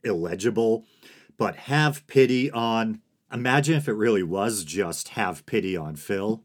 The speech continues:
Please, I need it. But <laughs> "have pity on," then probably partially,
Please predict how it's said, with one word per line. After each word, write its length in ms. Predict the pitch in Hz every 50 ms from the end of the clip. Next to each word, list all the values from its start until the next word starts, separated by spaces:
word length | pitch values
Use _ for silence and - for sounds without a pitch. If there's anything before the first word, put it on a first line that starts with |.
| _
Please, 400 | _ - - 98 104 107 92 73
I 120 | 76 73 73
need 260 | 76 80 92 104 85
it. 120 | 71 - _ - - - - - - -
But 180 | - 120 - -
<laughs> 120 | - -
"have 340 | 151 147 165 156 143 - _
pity 340 | - 143 131 123 127 131 120
on," 400 | 113 113 113 117 120 123 110 85
then 300 | 80 78 78 76 73 - - - _ _ _
probably 320 | - 120 104 82 85 80
partially, 760 | 73 - - 107 92 - - 95 90 92 90 90 90 87 76